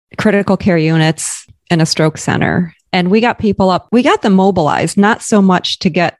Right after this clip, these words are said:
their affected side moving, but to get them moving so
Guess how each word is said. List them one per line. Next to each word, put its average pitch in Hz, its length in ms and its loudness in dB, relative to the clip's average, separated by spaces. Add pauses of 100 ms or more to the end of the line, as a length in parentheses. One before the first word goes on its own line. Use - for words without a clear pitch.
their 151 520 0 (640)
affected 185 520 -4
side 196 500 0
moving, 156 420 2
but - 320 -4
to 170 120 -10
get 165 240 -4
them 165 400 2
moving 226 520 4
so 156 520 0